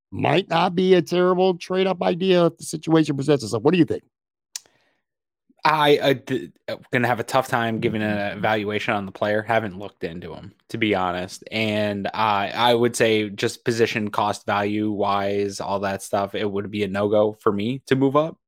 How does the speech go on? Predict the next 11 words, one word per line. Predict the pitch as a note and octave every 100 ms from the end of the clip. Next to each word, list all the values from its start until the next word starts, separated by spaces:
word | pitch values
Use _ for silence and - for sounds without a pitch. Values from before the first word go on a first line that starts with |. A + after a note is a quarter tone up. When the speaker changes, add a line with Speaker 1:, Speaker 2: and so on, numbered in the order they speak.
| -
Speaker 2:
uh, | A2 A2
here | G#2 A2 G2+
as | F#2+
well. | G2 F2 D#2+ F2 _ -
I, | A#2+ - _ - -
I'm | -
not | D#4 D4
a |
big | B3 G3
move | D#3 D3+ B2
up | A#2+ -